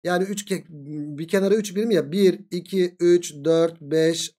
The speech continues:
altı, yedi, sekiz, dokuz, on. On bir tane üç var.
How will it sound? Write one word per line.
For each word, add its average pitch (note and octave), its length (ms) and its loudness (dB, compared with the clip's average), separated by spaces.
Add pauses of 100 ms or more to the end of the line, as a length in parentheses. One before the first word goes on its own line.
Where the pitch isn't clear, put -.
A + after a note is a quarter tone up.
altı, D#3+ 400 -2
yedi, D3 480 0
sekiz, D#3 560 -4
dokuz, D#3 420 -6 (100)
on. G#3+ 380 2 (400)
On C4+ 320 8
bir B3 200 2
tane F3+ 260 4 (140)
üç C#3+ 200 -8
var. C4 680 6